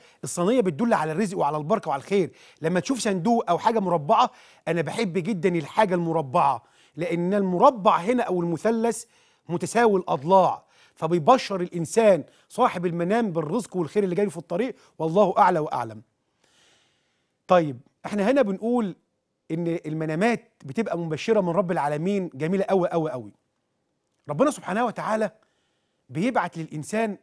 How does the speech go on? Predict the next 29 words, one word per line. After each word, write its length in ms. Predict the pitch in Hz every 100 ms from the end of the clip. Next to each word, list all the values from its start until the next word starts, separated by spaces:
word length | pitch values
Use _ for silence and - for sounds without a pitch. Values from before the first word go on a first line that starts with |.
| -
ما 140 | 160 226
يسعده، 520 | 180 - 151 175 131 _ _ _ _ _ _ _ _ -
اللي 140 | 170
بيفرحه. 580 | 170 160 165 180 - 131 - _ _ _ _ _ _ _ _ -
ربنا 400 | 131 123 262 226
كريم، 600 | - 160 220 175 113 98 _ _ _ _ _ _ 156
ما 80 |
بيبعتش 420 | 165 160 170 254 175
حاجة 220 | 220 196
توجع 340 | 240 202 143
القلب، 380 | 151 160 131 104 _ _ _ _ _ _ _ _
لا، 260 | 139 156 - _ _ _ _ _ -
ده 100 | 156
ممكن 260 | 254 226
يقول 220 | 196 214 233
لك 80 |
بينذرك، 600 | 147 151 170 151 240 240 -
خلي 260 | 190 185
بالك، 340 | 220 233 165 - _ _ _ _ 160
أنت 160 | 156
ماشي 200 | 202 226
في 60 | 165
طريق 200 | 175 196
وحش. 500 | 175 131 117 - - _ _ _ _ -
شفت 240 | 220 -
كرم 280 | 220 233 196
ربنا 300 | 160 160 226
وحبه 400 | - 254 220 190
للإنسان؟ 560 | 180 175 233 240 170